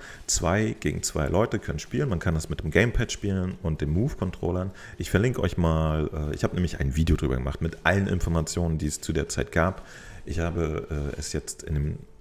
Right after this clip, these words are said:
Beta selber gespielt. Ich verlinke euch das mal alles, da könnt ihr in Ruhe reingucken. Deswegen muss ich jetzt gar nicht so viel erzählen. Ist ein geiles Ding. So, und dann gibt's, äh, ein bisschen Luft und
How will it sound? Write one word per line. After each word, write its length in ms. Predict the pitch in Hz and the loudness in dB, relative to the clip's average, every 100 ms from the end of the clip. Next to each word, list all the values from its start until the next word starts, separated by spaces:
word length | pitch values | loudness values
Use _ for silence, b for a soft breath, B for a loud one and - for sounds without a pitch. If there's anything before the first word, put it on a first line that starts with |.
| - - | -20 -6
Beta 500 | 82 78 82 90 90 | -2 4 4 4 0
selber 320 | 80 76 82 90 | 0 2 4 4
gespielt. 540 | 87 - 87 90 90 B B | 2 -2 0 2 0 B B
Ich 60 | - | 0
verlinke 280 | 95 139 139 | 2 4 2
euch 100 | 95 | -2
das 160 | - | 0
mal 120 | 85 - | -2 0
alles, 180 | 85 | -2
da 80 | - | -2
könnt 240 | - 85 80 | -2 -2 -2
ihr 100 | 85 | -2
in 100 | 76 | 2
Ruhe 280 | 101 113 | 4 4
reingucken. 420 | 90 92 - 92 82 | 2 -2 -2 -2 -2
Deswegen 280 | 73 78 | -2 -2
muss 100 | 76 | 0
ich 60 | 71 | -2
jetzt 160 | 69 - | -2 -4
gar 100 | 60 | -4
nicht 140 | 67 | -4
so 80 | - | -6
viel 160 | - | -6
erzählen. 360 | - - 90 80 | -6 -2 -2 -2
Ist 100 | - | -4
ein 100 | 135 | -4
geiles 320 | 113 - 92 - | -2 -2 -4 -4
Ding. 220 | 82 - B B B B | -6 -8 B B B B
So, 480 | - 104 87 - B B B - | 0 2 2 0 B B B -4
und 300 | 98 90 - | 0 0 2
dann 580 | 87 131 95 110 160 143 | 2 2 0 -2 -4 -4
gibt's, 340 | 101 - - - | -4 -6 -8 -4
äh, 100 | 90 | -2
ein 360 | 87 90 92 - | -2 -2 -4 -8
bisschen 460 | 87 80 - - 78 | -6 -6 -4 -4 2
Luft 340 | 147 - - | 2 2 -8
und 280 | - 90 87 | -2 -2 -2